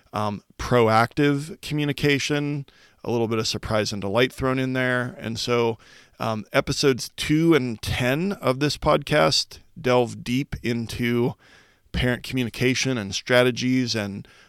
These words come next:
all, uh, a lot of different things that hopefully would be useful and helpful to you. Episode two actually has a plug and play P D that goes with it that you could use with your staff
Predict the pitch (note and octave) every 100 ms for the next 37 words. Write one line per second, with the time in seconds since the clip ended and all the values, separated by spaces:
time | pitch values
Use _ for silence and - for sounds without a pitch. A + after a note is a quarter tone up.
0 | _ - A#2+ B2 A#2 - - A2 G#2 A2+
1 | B2 B2 A2 A#2 B2 A2+ - A#2+ A#2 A2
2 | A2+ G2+ A#2 - A2+ A2 G#2 G2 G#2+ G#2+
3 | A2 - A2 G#2 G#2+ G#2 - G#2+ G#2 -
4 | - G#2 G2+ A#2+ C#3 D3+ - - - -
5 | A#2 - A#2+ G2+ - - C3 B2 A2+ -
6 | G#2 A2 G#2 G2 - - A#2+ B2 A#2 -
7 | G#2+ G2+ - A2+ A2 A2 - A2+ A2 A#2
8 | B2 G#2 - G#2+ F#2+ G#2+ A#2+ D3 C#3+ -
9 | - - _ - G#2 A2 - - G#2+ A2
10 | - G#2 - F2 - A2 A2+ A#2+ -